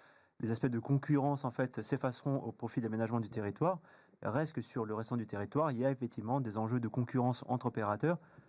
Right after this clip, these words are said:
Le client y gagne parce que, euh, il a les meilleurs prix d'Europe. Après, effectivement, voilà, le, il y a le régulateur, il y a des arbitres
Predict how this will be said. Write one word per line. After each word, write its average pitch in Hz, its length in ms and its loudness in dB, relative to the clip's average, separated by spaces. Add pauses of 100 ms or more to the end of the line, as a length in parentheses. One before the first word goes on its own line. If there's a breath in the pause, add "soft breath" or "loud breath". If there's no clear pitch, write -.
(220 loud breath)
Le 131 160 4
client 151 340 2
y 147 80 2
gagne 143 260 2
parce 117 160 -4
que, 120 380 0
euh, 110 180 2
il 113 160 2
a 113 80 6
les 110 140 0
meilleurs 113 300 4
prix 104 140 -8
d'Europe. 104 340 0 (440 soft breath)
Après, 117 220 0
effectivement, 110 420 0
voilà, 113 460 2
le, 101 240 -4
il 98 60 -4
y 107 60 0
a 107 80 2
le 110 300 0
régulateur, 110 560 2
il 123 60 0
y 110 40 0
a 101 40 -2
des 101 100 -2
arbitres 117 380 -2